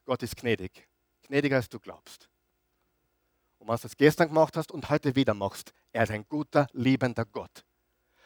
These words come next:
Aber wenn du betest, dann komm mit dem Entschluss, „Ich will nicht mehr.“ Weil wenn du sagst, „Na Gott, vergib mir geschwind, weil morgen mach ich's eh wieder.“ Weil im, <laughs> weil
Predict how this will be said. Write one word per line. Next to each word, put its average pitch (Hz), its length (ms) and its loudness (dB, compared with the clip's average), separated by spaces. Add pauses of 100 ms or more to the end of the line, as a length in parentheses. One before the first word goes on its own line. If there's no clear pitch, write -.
Aber 113 160 2
wenn 127 100 4
du 120 120 -4
betest, 175 680 4
dann 123 120 -10 (120)
komm 170 240 -6
mit 165 200 -4
dem 143 120 -4
Entschluss, 127 560 -8 (180)
„Ich - 320 -18
will 135 200 0
nicht 104 360 -18
mehr.“ - 240 -20 (1200)
Weil 139 140 4
wenn 156 120 4
du 156 80 -4
sagst, 170 300 -2
„Na 180 120 2
Gott, 185 240 -2
vergib 185 360 -4
mir 240 100 6
geschwind, 262 420 0
weil 156 100 6
morgen 165 240 0
mach 170 160 2
ich's 139 120 -2
eh 214 140 0
wieder.“ 262 280 2 (1200)
Weil 156 160 6
im, 170 100 -4
<laughs> - 800 -2
weil 180 220 12